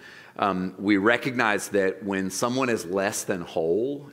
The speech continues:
in the pages of the Bible, it creates a lot of complexity, a lot of isolation. The Jews cared a great deal about purity. And,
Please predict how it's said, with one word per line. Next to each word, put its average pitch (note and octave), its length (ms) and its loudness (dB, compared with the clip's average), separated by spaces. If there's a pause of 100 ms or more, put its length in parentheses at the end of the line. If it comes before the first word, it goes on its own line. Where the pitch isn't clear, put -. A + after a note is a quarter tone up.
in G#2 120 -2
the F#2+ 80 0
pages G#2 420 -2
of G2+ 60 -4
the F#2+ 60 -2
Bible, G2 400 -2
it G2+ 80 -8
creates G2 500 0
a F#2+ 60 -4
lot F#2 200 -2
of F2 100 -10
complexity, E2+ 600 -6
a G#2+ 80 -2
lot E2+ 160 -2
of D2+ 80 -6
isolation. E2+ 640 -2
The F2+ 80 -4
Jews G#2+ 400 -2
cared G2 240 0
a F#2+ 60 0
great F#2 280 0
deal G2+ 280 0
about D#2+ 340 -6
purity. A2+ 520 2 (600)
And, A2 320 2